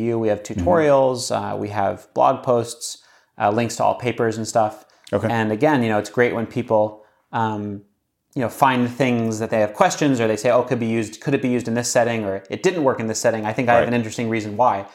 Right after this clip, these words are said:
Speaker 1: We love that stuff. Um,
Speaker 2: Yeah.
Speaker 1: so, uh, and then in terms of what's next, I mean, w-, so there's a whole bunch of stuff.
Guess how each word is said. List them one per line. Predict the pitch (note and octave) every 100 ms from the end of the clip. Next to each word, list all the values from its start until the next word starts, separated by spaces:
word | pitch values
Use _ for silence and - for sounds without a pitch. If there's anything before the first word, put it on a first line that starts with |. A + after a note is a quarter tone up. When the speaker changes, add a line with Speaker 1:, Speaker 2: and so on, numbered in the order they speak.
| _
Speaker 1:
We | C#3+
love | A#2+ A2+
that | F#2+ -
stuff. | - - _
Um, | - G#2+
Speaker 2:
Yeah. | F#2+ D2 - -
Speaker 1:
so, | - B2+ A#2 A2+
uh, | A#2 G#2+ G#2+ - - _ -
and | D3+
then | E3
in |
terms | E3 G3+ F3
of |
what's | C#3+ C3+
next, | C3+ D3 -
I |
mean, | A#2+
w-, | A2+ A#2 - F2+
so | - C3
there's | C3+
a | C3
whole | - - G#3
bunch | D3 A#2+
of | A2
stuff. | A#2+ G#2 -